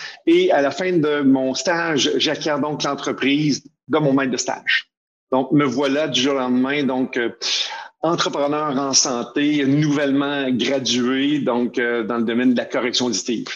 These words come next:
Donc, euh, dans un processus, je te dirais, Sylvie, là, de, de croissance, mettons, rapide, euh, j'ai donc acquis mon premier bureau à la sortie de mes études et par la suite, euh, par ricochet, une première, une deuxième, une troisième, une quatrième,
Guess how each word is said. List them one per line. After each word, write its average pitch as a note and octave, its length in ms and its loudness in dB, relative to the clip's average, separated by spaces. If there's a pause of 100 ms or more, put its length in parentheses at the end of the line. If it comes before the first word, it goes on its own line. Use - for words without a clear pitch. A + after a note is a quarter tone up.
(140)
Donc, A#2+ 320 0
euh, A#2+ 100 0
dans A#2+ 240 0
un B2 120 -2
processus, - 720 -2
je - 60 -8
te D#3 100 0
dirais, C#3 320 2
Sylvie, C3 420 2
là, D3 160 2
de, A#2 300 -2 (300)
de A#2+ 100 -2
croissance, C3+ 640 -2
mettons, C3+ 260 -2
rapide, C3+ 580 -2 (380)
euh, A#2 320 0
j'ai A#2+ 240 2
donc B2+ 340 -2
acquis C3+ 720 -2
mon B2 100 2
premier B2+ 300 0
bureau A#2+ 340 0
à C3+ 60 2
la B2 100 0
sortie - 380 0
de C3 40 6
mes B2 160 4
études D3 460 0 (380)
et F3 100 4
par E3 200 0
la B2 100 2
suite, F3 440 2
euh, A#2+ 280 0
par B2+ 200 -6
ricochet, A#2+ 540 -2
une C3+ 80 4
première, C3 400 0
une B2+ 140 0
deuxième, B2 400 2
une B2+ 80 0
troisième, C3 400 0
une A2+ 100 0
quatrième, C3+ 600 -2